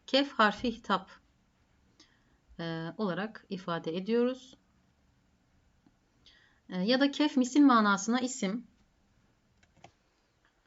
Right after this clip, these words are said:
O takdirde cezaen misle zelike neczi demektir. Evet, dolayısıyla mahsuf mastarın sıfatıdır.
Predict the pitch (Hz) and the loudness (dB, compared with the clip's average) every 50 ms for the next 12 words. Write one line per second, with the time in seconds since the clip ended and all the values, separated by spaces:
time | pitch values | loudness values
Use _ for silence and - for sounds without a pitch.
0 | _ _ _ _ _ _ _ - 262 - 240 214 - - - 196 180 170 165 196 | _ _ _ _ _ _ _ -6 -2 0 0 0 0 -2 -4 -6 -4 -4 -2 -2
1 | 247 320 339 330 - _ _ _ _ 196 185 226 226 220 220 226 240 262 262 277 | -2 -2 -2 -4 -10 _ _ _ _ -2 0 2 2 2 2 2 2 2 2 4
2 | 285 294 320 330 320 - _ _ - 214 240 269 - - - 202 214 247 302 302 | 4 4 2 2 -2 -8 _ _ 0 0 2 2 0 0 0 0 0 2 0 -2
3 | - - 190 175 214 233 233 226 208 196 196 - 269 269 247 220 226 220 196 190 | -4 -6 -2 2 2 4 4 4 2 -2 -2 -2 0 0 2 2 0 0 -2 -2
4 | 180 185 208 214 202 175 156 160 - _ _ _ - 180 175 156 139 - _ - | -4 -2 -2 -2 -2 -2 -4 -8 -14 _ _ _ -6 -6 -4 -6 -8 -10 _ -6
5 | 247 285 - - _ _ _ _ _ _ _ _ _ _ _ _ _ _ _ _ | -4 -4 -6 -10 _ _ _ _ _ _ _ _ _ _ _ _ _ _ _ _
6 | _ _ _ _ _ _ _ _ _ _ _ _ _ - 180 165 170 - - 240 | _ _ _ _ _ _ _ _ _ _ _ _ _ -12 -12 -12 -10 -2 0 2
7 | 262 269 269 247 - - 277 277 269 285 302 294 262 254 247 247 - 302 277 - | 2 2 2 0 -2 -2 0 2 2 2 2 4 2 2 0 -2 -4 -6 -6 -2
8 | 233 226 226 220 - 226 226 262 285 302 294 - - 240 - 247 247 - 226 180 | -2 -2 -2 -2 -2 0 2 2 2 0 0 -4 -6 -2 -2 -2 0 -2 -2 -2
9 | 190 233 311 - - - - - | -2 -2 -2 -4 -8 -12 -14 -16